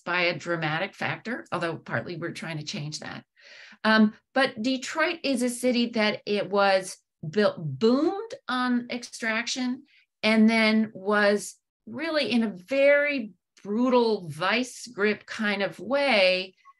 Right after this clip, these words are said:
um, defined inequality in the United States, defined inequality in racial terms in the United States. And this, if you're a U S, U S historian, this is a very familiar image. This is what we call a redlining map.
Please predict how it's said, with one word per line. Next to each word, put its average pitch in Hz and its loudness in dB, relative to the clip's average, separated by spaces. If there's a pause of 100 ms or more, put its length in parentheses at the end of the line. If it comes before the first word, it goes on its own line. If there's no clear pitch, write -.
(260)
um, 202 2 (340)
defined 233 2
inequality 190 -2
in 175 -4
the 170 -6
United 147 -6
States, - -16 (200)
defined 208 0
inequality 170 -6
in 156 -6
racial 147 -8
terms 135 -8
in 156 -10
the 147 -6
United - -8
States. 139 -8 (340)
And 208 4
this, 277 4 (220)
if - -16
you're 185 -2
a 180 -4
U 226 0
S, 214 -4
U 185 -6
S 180 -4
historian, 247 0
this 175 -8
is - -12
a 180 -6
very 202 0 (240)
familiar 175 -4
image. 190 -8
This 165 -12
is 170 -10
what 180 -8
we 170 -10
call 170 -10
a 170 -8
redlining 156 -4
map. - -10